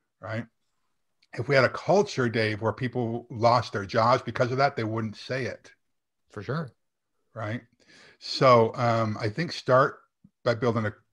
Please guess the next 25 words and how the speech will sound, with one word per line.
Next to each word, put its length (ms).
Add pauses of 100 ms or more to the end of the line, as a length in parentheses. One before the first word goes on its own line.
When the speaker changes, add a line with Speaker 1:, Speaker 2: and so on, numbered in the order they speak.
(120)
Speaker 1:
culture 720 (600)
where 520 (200)
questions 1000
and 160
questioning 1200 (100)
are 300
key 500
to 160
growth. 460 (1120)
It 100
can't 260
just 240
be 320
y-, 120 (160)
you 380
as 140
the 80
leader 520 (400)
sending 340
out 200
edicts 480 (100)
all 140
the 60
time, 180
information 640